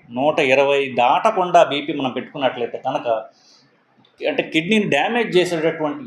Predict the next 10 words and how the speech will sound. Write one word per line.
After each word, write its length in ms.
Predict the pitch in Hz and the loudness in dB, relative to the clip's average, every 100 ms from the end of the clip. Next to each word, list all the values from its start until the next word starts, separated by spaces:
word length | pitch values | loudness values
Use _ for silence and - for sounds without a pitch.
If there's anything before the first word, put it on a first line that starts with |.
| 127 | -6
ఎక్కువ 320 | - 226 190 | -4 0 0
ఏంటంటే 300 | 175 170 170 | 0 -6 -6
బీపీ. 340 | 123 175 139 127 - | -2 -2 -2 -12 -10
చిన్న 220 | 180 240 | -4 -2
సైజు 260 | 240 208 196 | 2 0 2
రక్తాల 380 | 165 - 180 160 | 0 2 0 0
నుండి 160 | 156 131 120 | -4 -6 0
డ్యామేజ్ 320 | 131 180 180 | 0 0 -4
చేసేది 280 | 170 170 160 | -6 -6 -8
ప్రెషర్. 360 | - 131 131 | -4 0 0